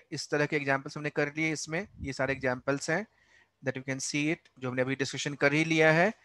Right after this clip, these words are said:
Now, इससे आगे चलते हैं, यानी कैसे कॉमन नेम जनरेट करेंगे, उसके बारे में हम लोग यहाँ पे बात करने वाले हैं। And so, when, while saying generating common name, तो there are certain principle है, इसको हमें यूज़ करना है। क्या प्रिंसिपल है और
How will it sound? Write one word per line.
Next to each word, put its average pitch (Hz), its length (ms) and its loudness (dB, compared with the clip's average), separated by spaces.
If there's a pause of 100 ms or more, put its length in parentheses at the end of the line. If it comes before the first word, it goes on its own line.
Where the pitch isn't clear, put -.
(340)
Now, 147 360 8
इससे 156 220 2
आगे 151 260 6
चलते 165 280 2
हैं, 165 80 6
यानी 160 220 2 (140)
कैसे 147 260 4
कॉमन 151 320 4
नेम 160 140 2
जनरेट 143 340 4
करेंगे, 160 340 4
उसके 160 280 -2
बारे 147 160 8
में 143 40 -4
हम 151 60 -6
लोग 147 60 0
यहाँ 139 160 4
पे 143 60 -2 (140)
बात 135 160 4
करने 143 200 0 (120)
वाले 143 160 4
हैं। 165 200 2 (500)
And 139 140 -2
so, 175 320 0 (200)
when, 147 280 4
while 156 260 6
saying 170 340 2
generating 151 420 2
common 160 400 4
name, 160 240 2 (300)
तो 143 80 -4
there 180 180 6
are - 80 0
certain 190 300 4 (100)
principle 180 420 4
है, 175 160 6 (100)
इसको 165 240 -2
हमें 170 140 2
यूज़ 156 300 0
करना 120 300 0
है। 110 160 -4 (440)
क्या 170 140 8
प्रिंसिपल 170 520 0
है 170 180 6
और 156 100 2